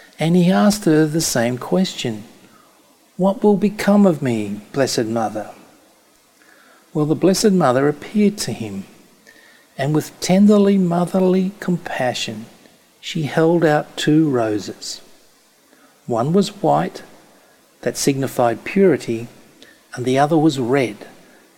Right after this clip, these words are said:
that signified martyrdom. And Mary asked Raymond to choose. And so, only as a child would do, he chose both, and Mary smiled. And so indeed that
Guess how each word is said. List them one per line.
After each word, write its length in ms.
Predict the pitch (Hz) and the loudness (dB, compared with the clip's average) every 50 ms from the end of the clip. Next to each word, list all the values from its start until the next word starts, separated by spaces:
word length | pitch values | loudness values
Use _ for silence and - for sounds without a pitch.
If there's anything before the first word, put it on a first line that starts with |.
| _ | _
that 140 | - 127 120 | -8 -6 -6
signified 720 | - - 143 131 135 143 131 - - 139 131 127 123 113 | -2 -2 -2 -2 -2 -4 -4 -2 -2 0 0 0 0 -2
martyrdom. 680 | 123 127 131 135 135 139 127 - 113 95 - 104 101 - - - - - _ _ _ _ _ _ _ _ _ _ _ _ _ _ - | -4 -4 -2 0 0 -2 -2 -2 -6 -6 -6 -10 -14 -14 -18 -20 -20 -20 _ _ _ _ _ _ _ _ _ _ _ _ _ _ -12
And 220 | - 123 117 117 | -8 -6 -4 -2
Mary 460 | 117 120 139 165 185 202 208 208 208 | 0 0 2 4 6 6 6 6 6
asked 580 | - 143 147 156 151 156 151 - - - - - | 4 2 2 2 2 0 0 -2 -6 -10 -10 -12
Raymond 640 | 151 120 127 127 131 139 139 135 131 131 135 131 123 - - - - _ _ - | -6 -4 -2 0 0 0 -2 -2 -4 -4 -6 -8 -10 -14 -20 -20 -20 _ _ -8
to 100 | - 165 | -8 -8
choose. 840 | - - - - - 160 156 131 110 101 95 95 - - - - - - - - _ _ _ _ _ _ _ _ _ - - - - - - _ - - - - - - - - - _ _ _ - - | -6 -4 -6 -2 2 2 4 4 2 0 -2 -6 -12 -14 -14 -16 -16 -18 -20 -20 _ _ _ _ _ _ _ _ _ -20 -20 -20 -20 -20 -20 _ -20 -20 -20 -20 -20 -20 -20 -20 -20 _ _ _ -6 -4
And 160 | 147 143 - | -2 -2 2
so, 260 | - 170 160 156 160 | 4 4 4 6 6
only 240 | 165 165 175 180 175 | 4 4 4 4 4
as 140 | 170 147 160 | 4 4 2
a 60 | 156 | 0
child 420 | 147 - 175 165 151 151 147 127 | 2 2 4 6 8 6 6 4
would 180 | 131 131 120 117 | 0 0 2 4
do, 360 | 190 185 170 151 143 135 135 - - - - - - | 6 6 6 6 2 0 -2 -6 -12 -20 -20 -16 -6
he 140 | - 160 165 | -2 -2 -2
chose 440 | - - - 175 160 156 143 117 113 | -2 2 4 4 6 6 4 2 0
both, 580 | 107 101 127 113 104 98 90 - - - - - - _ _ _ _ _ _ _ _ _ - | 0 0 2 2 2 0 -4 -10 -20 -20 -20 -20 -20 _ _ _ _ _ _ _ _ _ -10
and 200 | - 131 127 131 | -6 -4 -2 0
Mary 280 | 127 131 139 143 135 127 | 0 0 2 0 0 0
smiled. 680 | 117 - - - 131 117 107 104 101 104 - - - - - - _ _ _ _ _ _ _ _ _ _ _ _ _ _ _ - - | -2 -4 -4 -2 0 0 0 -2 -4 -8 -12 -18 -20 -20 -20 -20 _ _ _ _ _ _ _ _ _ _ _ _ _ _ _ -18 -10
And 140 | - 143 - | -8 -6 -2
so 240 | - 165 170 180 185 | 2 4 4 6 6
indeed 520 | 185 175 156 185 185 180 156 123 107 107 | 6 6 6 6 6 6 6 4 2 2
that 200 | - 127 127 - | 2 2 2 0